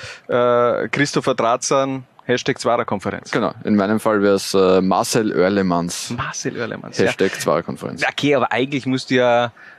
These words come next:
Speaker 1: äh, wen, wen, wen nimmst du denn wirklich? Äh, also Ronny Waldo ist natürlich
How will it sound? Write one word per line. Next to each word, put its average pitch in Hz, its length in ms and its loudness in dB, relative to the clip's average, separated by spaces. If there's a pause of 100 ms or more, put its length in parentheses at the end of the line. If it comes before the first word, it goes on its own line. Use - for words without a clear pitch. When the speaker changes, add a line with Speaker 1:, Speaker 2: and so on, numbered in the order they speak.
Speaker 1:
äh, 113 240 2 (140)
wen, 127 300 0
wen, 120 400 -2
wen 127 120 2
nimmst 131 220 -2
du 127 60 -2
denn 123 80 0
wirklich? - 460 -6 (220)
Äh, 92 180 -2
also 123 180 0
Ronny 127 220 2
Waldo 127 240 0
ist 147 100 -2
natürlich 156 400 -2